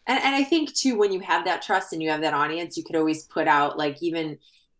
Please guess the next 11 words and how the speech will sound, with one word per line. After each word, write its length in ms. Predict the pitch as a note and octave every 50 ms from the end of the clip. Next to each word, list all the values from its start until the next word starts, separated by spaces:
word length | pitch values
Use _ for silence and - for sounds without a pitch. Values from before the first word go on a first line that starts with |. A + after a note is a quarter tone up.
| _ _ _ _ - _ _ _ _ _
I, 120 | - G#3+ G#3
I, 300 | - - G#3 G3+ - G#3
I've 120 | G#3 -
kind 300 | - A#3 A#3 A#3 A#3 A#3 A#3
of, 200 | A3+ A3 G#3+ G#3 - - - -
um, 460 | - F3+ E3+ E3 E3 D#3+ D#3 D#3+ - _ -
I 80 | F#3+
wanna 240 | F3 F#3 F3+ F3+ E3+
experiment 580 | E3 D#3+ - - - E3+ E3 E3 E3+ D#3 - D#3+
with 100 | D3+ D#3
this 220 | D#3+ D#3 D#3+ -